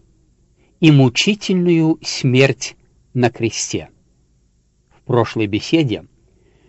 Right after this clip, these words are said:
были упомянуты пророчества о поношении, заговоре, предательстве, поругании и истязании, которые претерпел Христос и как эти пророчества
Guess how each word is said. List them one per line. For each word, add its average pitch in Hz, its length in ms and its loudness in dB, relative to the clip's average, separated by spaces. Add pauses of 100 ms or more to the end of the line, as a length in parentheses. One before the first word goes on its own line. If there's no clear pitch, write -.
(140)
были 214 260 4
упомянуты 143 760 4
пророчества 110 960 -2 (140)
о 165 100 -2
поношении, 113 960 0 (560)
заговоре, 113 760 2
предательстве, 120 1080 0 (160)
поругании 117 840 2 (360)
и 165 240 -2
истязании, 131 960 -4 (880)
которые 135 480 6
претерпел 123 760 0
Христос - 760 -4 (280)
и 127 100 0
как - 460 -2
эти 143 320 0
пророчества 151 1040 -2